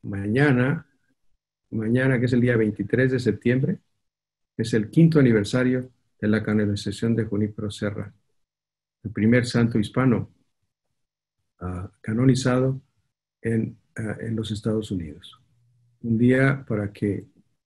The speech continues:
y su conferencia es precisamente estos días. Creo, pues, que es un momento en el que, en el que podemos reflexionar más a fondo lo que significa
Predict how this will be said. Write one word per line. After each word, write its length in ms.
y 80
su 160
conferencia 580
es 100
precisamente 720
estos 360
días. 420
Creo, 300
pues, 240
que 80
es 140
un 100
momento 320
en 80
el 160
que, 380
en 140
el 180
que 120
podemos 380
reflexionar 760
más 240
a 100
fondo 440
lo 80
que 100
significa 720